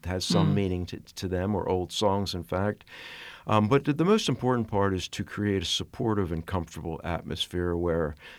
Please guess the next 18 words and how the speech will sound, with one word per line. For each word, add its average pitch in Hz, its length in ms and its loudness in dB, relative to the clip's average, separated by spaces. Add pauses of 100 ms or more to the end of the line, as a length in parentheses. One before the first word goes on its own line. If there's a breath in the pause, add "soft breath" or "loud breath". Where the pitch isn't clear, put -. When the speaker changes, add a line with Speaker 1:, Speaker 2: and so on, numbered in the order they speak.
Speaker 1:
the 95 100 0
individual 92 520 -2
writers 87 480 0
feel 90 360 -4
co-, - 220 -10
feel 92 540 -2 (260 loud breath)
at 92 300 -2
ease 95 340 0
writing 90 340 0
about 85 280 -2
what 90 160 -4
they 87 100 -2
want 80 340 -4
to 82 100 -4
write 82 320 -2
about, 85 520 -2 (380 loud breath)
Speaker 2:
Mm-hmm. 87 220 -4
Speaker 1:
uh, 87 40 -4